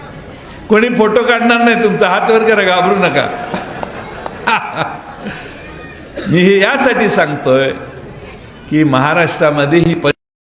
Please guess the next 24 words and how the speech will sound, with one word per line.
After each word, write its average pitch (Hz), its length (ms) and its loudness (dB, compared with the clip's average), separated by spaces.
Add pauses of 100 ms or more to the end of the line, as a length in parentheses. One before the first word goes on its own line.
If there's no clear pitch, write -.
(480)
जाहीर 127 200 2
केली, 123 160 -4
जास्त 170 340 0
मोठ्या 165 280 0
योजना 165 300 0
केल्या 143 320 2
नाहीत. 120 180 -2 (880)
यांनी 127 260 4
काय 165 200 2
केलं? 165 460 2 (460)
यांनी 135 220 2
योजना 139 380 2
जाहीर 151 280 4
केल्या 151 360 2 (680)
आणि 147 200 2
शंभर 214 480 4
योजना 220 360 4
त्याच्याबरोबर 185 580 2
जाहीर 120 240 2
केल्या. 95 300 -8 (840)
त्यामुळे 156 340 2
सरकारची 156 600 0
आर्थिक 143 400 -2
अवस्था 135 460 2